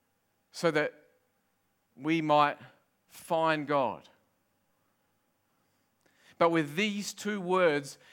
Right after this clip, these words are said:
Jesus is saying, "I am God come to find you. I am God come to find you," that you do not need to, to let situations and circumstances fill in that blank for you any longer.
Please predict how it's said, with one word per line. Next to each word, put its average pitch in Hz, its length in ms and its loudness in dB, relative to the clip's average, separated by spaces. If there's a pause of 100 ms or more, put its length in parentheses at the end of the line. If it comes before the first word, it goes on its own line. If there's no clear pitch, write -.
(220)
Jesus 180 600 -4
is 160 240 -2
saying, 165 420 4 (140)
"I 196 220 2
am 202 200 0
God 170 340 2
come 175 320 -4
to 175 140 -8
find 170 500 -12
you. 208 420 -8 (2250)
I 240 220 2
am 233 140 -2
God 214 340 -2
come 220 320 -2
to 214 140 -6
find 220 400 -4
you," 247 160 -6
that 196 160 -4
you 208 120 -8
do 262 200 -4
not 254 160 0
need 233 220 -6
to, 208 180 -2 (220)
to 196 100 -2
let 214 280 0
situations 214 760 -4
and 185 100 -6
circumstances 202 840 -6
fill 233 220 -10
in 226 160 -4
that 190 220 2
blank 208 260 2
for - 140 -16
you 175 300 -4 (340)
any 208 240 -2
longer. 202 480 -2